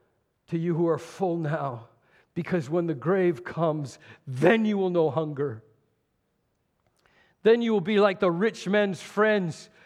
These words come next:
who cried up out of hell and said, Please, you know, just, just bring a cup of water that we could wet our tongue with.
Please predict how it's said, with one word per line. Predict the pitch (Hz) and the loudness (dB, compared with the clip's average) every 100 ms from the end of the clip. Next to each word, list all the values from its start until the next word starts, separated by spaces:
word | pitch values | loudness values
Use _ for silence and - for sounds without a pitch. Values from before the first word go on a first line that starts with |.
| _ - | _ -2
who | 208 | -2
cried | 165 - - 220 247 240 214 | 0 -2 4 6 8 6 6
up | 202 202 | 4 4
out | 202 | 4
of | 185 | 2
hell | 135 180 180 | 0 2 2
and | 175 160 | 2 0
said, | 190 175 - - - - | 0 0 -2 -20 -20 -4
Please, | - 247 262 226 - - - - _ - | 0 2 4 2 0 -10 -20 -20 _ -2
you | |
know, | 254 160 | 0 0
just, | - 254 - - - - _ 175 | -2 -4 -4 -14 -20 -20 _ -8
just | 262 254 165 | -6 -6 0
bring | 202 262 | 2 4
a | 220 | 2
cup | - - 226 | 2 0 2
of | 214 | 2
water | 185 220 240 202 | 4 6 6 4
that | 185 185 | 0 -2
we | 208 | 0
could | 208 151 - - | 0 -2 -8 -4
wet | 165 247 214 | 4 4 6
our | 208 | 4
tongue | - - 214 262 254 | 2 0 2 4 4
with. | 226 160 - | 2 2 -4